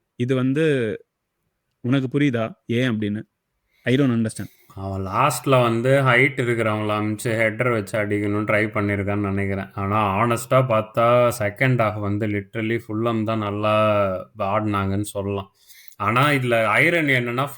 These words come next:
Speaker 2: ஃபுல்லம் வந்து ஹிஸ்டாரிக்கலி பார்த்தா யுனைடெடுக்கு ஒரு மூணு பாயிண்ட் வந்து எப்பவுமே நல்லா கொடுக்குற டீம். அவங்க கிட்டே போய் இவனுங்க ஒரு பாயிண்ட் தான் வாங்கிட்டு வந்திருக்கானுங்க. So, இந்த மாதிரி பார்த்தா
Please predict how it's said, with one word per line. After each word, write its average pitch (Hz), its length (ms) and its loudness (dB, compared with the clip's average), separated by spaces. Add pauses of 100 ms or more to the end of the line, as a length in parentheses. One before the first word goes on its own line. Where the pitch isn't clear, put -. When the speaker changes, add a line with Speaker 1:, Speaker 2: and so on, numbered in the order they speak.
(180)
Speaker 2:
ஃபுல்லம் 160 380 6
வந்து 135 300 2
ஹிஸ்டாரிக்கலி 135 680 2
பார்த்தா 127 460 0
யுனைடெடுக்கு 120 560 0
ஒரு 104 120 -2
மூணு 117 320 -2
பாயிண்ட் 117 360 -2
வந்து 110 720 0
எப்பவுமே 113 460 -2
நல்லா 110 360 -2
கொடுக்குற 110 460 -2
டீம். 98 260 -2
அவங்க 113 380 0
கிட்டே 127 360 2
போய் 123 340 0
இவனுங்க 110 320 0
ஒரு 110 240 0
பாயிண்ட் 113 300 0
தான் 113 220 2
வாங்கிட்டு 110 300 -2
வந்திருக்கானுங்க. 95 720 -4
So, 104 280 -2
இந்த 120 320 -2
மாதிரி 131 400 0
பார்த்தா 120 580 0